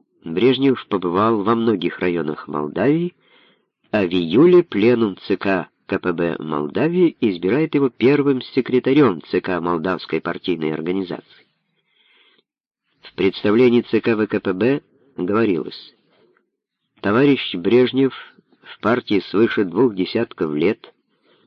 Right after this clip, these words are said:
молодой сравнительно товарищ, сейчас в полной силе. Он землеустроитель и металлург, хорошо знает промышленность и сельское хозяйство,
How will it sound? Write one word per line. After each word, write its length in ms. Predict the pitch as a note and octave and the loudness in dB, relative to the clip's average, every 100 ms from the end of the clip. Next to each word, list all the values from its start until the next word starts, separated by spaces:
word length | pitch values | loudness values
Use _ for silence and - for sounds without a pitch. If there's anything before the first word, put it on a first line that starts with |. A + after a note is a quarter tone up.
| _ | _
молодой 460 | E2 G2 G#2 C3+ B2+ | -4 0 2 2 2
сравнительно 720 | G2 F2+ F#2+ A2 G#2 F#2 E2 | -2 -4 -2 -2 -2 -2 -4
товарищ, 800 | E2+ D#2 F2 A#2 A#2+ - - - _ _ _ _ E2+ | -6 -4 0 0 -2 -6 -12 -16 _ _ _ _ -6
сейчас 320 | E2+ A#2+ A#2 | -2 -2 -2
в 220 | - - | -8 -8
полной 380 | - C#3+ A#2+ D#2+ | 0 2 2 0
силе. 480 | - E2+ A2+ B2+ B2+ _ _ _ _ _ _ - | -2 0 2 2 -2 _ _ _ _ _ _ -2
Он 180 | C3 A2 | 0 2
землеустроитель 960 | A#2+ C#3 C3 - - G2+ B2+ C3+ B2 | 4 4 4 2 0 4 4 4 2
и 60 | A2+ | 2
металлург, 800 | G2 - E2+ F2+ B2+ - - - _ _ _ _ | 2 0 2 2 2 -4 -16 -20 _ _ _ _
хорошо 400 | - G2+ A#2 B2 | -6 -4 0 0
знает 340 | G#2+ A#2 A2 | 0 0 -2
промышленность 720 | - F#2+ B2+ D3 A#2 F2+ - - | -4 0 0 0 -2 -4 -4 -4
и 60 | |
сельское 440 | - A#2 - F#2 E2 | 0 0 -2 -6 -4
хозяйство, 640 | E2+ D#2+ B2 - - | -4 -2 -2 -4 -8